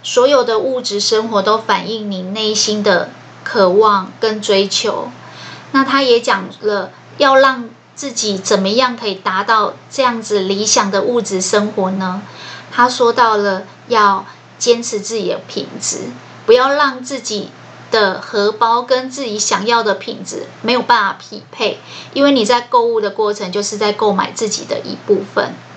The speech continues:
那什么样的境界是最高的理想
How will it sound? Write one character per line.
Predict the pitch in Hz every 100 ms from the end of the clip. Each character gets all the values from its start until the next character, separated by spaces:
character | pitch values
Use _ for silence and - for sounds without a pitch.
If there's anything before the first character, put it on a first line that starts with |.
| - - - - - - - - -
那 | 277 254 240 226 240 - - - - - -
什 | - - 220
么 | 214
样 | 262 359 330
的 | 262
境 | 269 294 269
界 | 262 269 240
是 | - - 269 220 - - - - - - - - - - - -
最 | - 302 269
高 | 254 240 233
的 | 226 202 185 - -
理 | 214
想 | 220 254 196